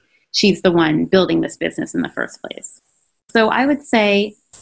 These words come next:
rather than hard questions, perhaps there are questions that are just really important and significant questions. And they may be difficult for the founder to articulate in any one given conversation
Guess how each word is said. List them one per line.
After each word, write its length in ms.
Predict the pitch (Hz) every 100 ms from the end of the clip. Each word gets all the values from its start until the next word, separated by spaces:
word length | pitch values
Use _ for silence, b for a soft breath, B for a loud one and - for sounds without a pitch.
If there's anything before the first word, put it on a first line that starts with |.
| _ -
rather 340 | 226 220 220
than 200 | 196 185
hard 300 | 185 330 311
questions, 560 | 208 185 - 185 180 -
perhaps 380 | 202 202 233 -
there 160 | 269 220
are 60 |
questions 600 | - 190 - 196 180 175 -
that 340 | 185 185 -
are 100 | 226
just 240 | 233 285 - _ _ _ _ _ _
really 360 | 202 277 311 -
important 720 | 190 175 - 208 196 185 170
and 100 | 170
significant 640 | - 165 170 175 175 165 -
questions. 720 | 165 - 165 - - - - b b _ 190
And 600 | 190 180 175 170 170 170 - - _ _ _ _ _ _ _ _ _ _
they 220 | 185 220 226
may 240 | 226 233
be 160 | 233 202
difficult 480 | 196 214 202 185
for 360 | 196 180 180 175
the 160 | 175 190
founder 440 | 180 170 175 170
to 160 | - 175
articulate 520 | 170 196 202 180 -
in 120 | 170
any 200 | 175 175
one 220 | 170 165
given 560 | 170 165 165 160 160 165 _ - -
conversation 920 | 175 165 170 - 165 - 226 247